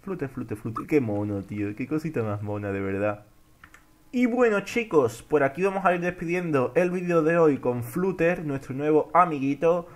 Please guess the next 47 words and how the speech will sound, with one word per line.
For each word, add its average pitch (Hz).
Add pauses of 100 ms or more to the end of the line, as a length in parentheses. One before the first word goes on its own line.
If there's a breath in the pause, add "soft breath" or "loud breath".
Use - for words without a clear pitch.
(140 loud breath)
Por 160
favor, 147
chicos, 196
al 135
principio 139
del 165
vídeo 151
es -
cierto 151
que 127
os 127
he 151
pedido 139
un 156
like, 151
pero 139
yo 160
creo 180
que 160
Flúter, 220 (100)
por 160
su 151
monería, 147
merece 156
otro 104
like. 87 (360 loud breath)
Así 123
que 120
like, 190
suscribíos, 180 (100)
activad 147
la 170
campanita. 151 (200 loud breath)
Se 151
vienen 151
muchas 165
cosas 135
muy 165
épicas 135
al 151
canal, 147
así 151
que -
os 127
recomiendo 123
que 131
estéis 117